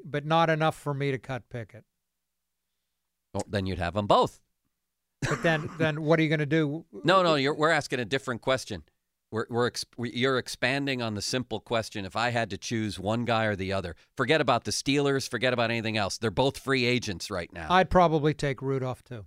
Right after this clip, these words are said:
Speaker 2: So would I. So then you, then we can expand it to why wouldn't you do that if you were the Steelers, if you think he's the better quarterback?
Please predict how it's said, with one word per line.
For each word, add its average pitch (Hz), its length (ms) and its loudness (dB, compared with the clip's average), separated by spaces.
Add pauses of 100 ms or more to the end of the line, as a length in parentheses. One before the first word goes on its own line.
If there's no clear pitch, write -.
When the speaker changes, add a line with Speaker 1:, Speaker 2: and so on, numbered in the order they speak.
Speaker 2:
So 113 220 2
would 107 140 4
I. 85 340 -2
So - 180 -2
then 117 240 0
you, 117 240 -2
then 127 280 0
we 120 120 -2
can 104 200 -4
expand 139 440 -4
it - 140 -6
to 110 140 -6
why 101 180 0
wouldn't 113 220 -2
you 113 80 -2
do 107 140 -2
that 101 180 -2
if - 100 -12
you 104 80 -6
were 95 100 -8
the 78 80 -14
Steelers, 143 560 -6 (380)
if - 140 -8
you 107 100 0
think 101 220 -4
he's 101 180 -6
the 87 80 -12
better 85 220 -6
quarterback? 92 500 -6